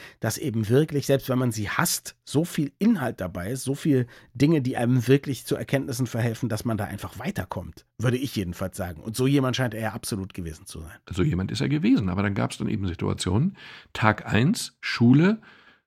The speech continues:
Speaker 2: Schulraum, Klasse, so wie früher, ne? Sechzehn
Speaker 1: Mhm.
Speaker 2: Leute, ein Lehrer, Punkt.
Speaker 1: Mhm.
Speaker 2: Und dann gab's eine Nachrichtenübung, verschiedenste. Es ging um,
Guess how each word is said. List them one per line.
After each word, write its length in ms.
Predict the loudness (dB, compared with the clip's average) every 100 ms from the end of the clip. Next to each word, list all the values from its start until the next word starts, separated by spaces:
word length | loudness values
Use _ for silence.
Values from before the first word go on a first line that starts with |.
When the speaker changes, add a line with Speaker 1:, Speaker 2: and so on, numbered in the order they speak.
| _ _
Speaker 2:
Schulraum, 800 | 0 8 10 10 8 6 6 2
Klasse, 540 | 0 4 4 4 2 2
so 200 | 2 4
wie 80 | 2
früher, 380 | 4 4 6 4
ne? 280 | 2 2 -2
Sechzehn 380 | -2 -2 4 6
Speaker 1:
Mhm. 40 |
Speaker 2:
Leute, 440 | 8 6 6 2 4
ein 140 | 6
Lehrer, 420 | 8 6 4 -2 4
Punkt. 360 | 6 6 2
Speaker 1:
Mhm. 140 | -4 0
Speaker 2:
Und 160 | 4 8
dann 300 | 8 8 8
gab's 200 | 6 6
eine 180 | 6 6
Nachrichtenübung, 760 | 6 4 0 -6 -4 -2 -2 0
verschiedenste. 600 | 2 4 6 4 4 0
Es 100 | 4
ging 200 | 6 6
um, 300 | 6 6